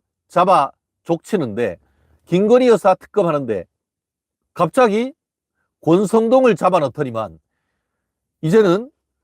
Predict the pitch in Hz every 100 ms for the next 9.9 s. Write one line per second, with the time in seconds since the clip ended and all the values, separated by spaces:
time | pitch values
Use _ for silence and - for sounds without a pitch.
0 | _ _ 170 202 - _ 160 180 214 254
1 | 233 208 185 165 180 - 175 208 240 254
2 | 208 220 240 214 139 117 175 104 80 _
3 | _ _ _ _ _ _ _ _ _ _
4 | _ _ _ _ _ _ _ _ _ _
5 | _ _ _ _ _ _ _ _ _ -
6 | 233 262 202 208 - - 151 175 220 220
7 | 254 277 226 156 92 - _ _ _ _
8 | _ _ _ _ _ _ - - 214 _
9 | _ 254 233 175 147 113 113 92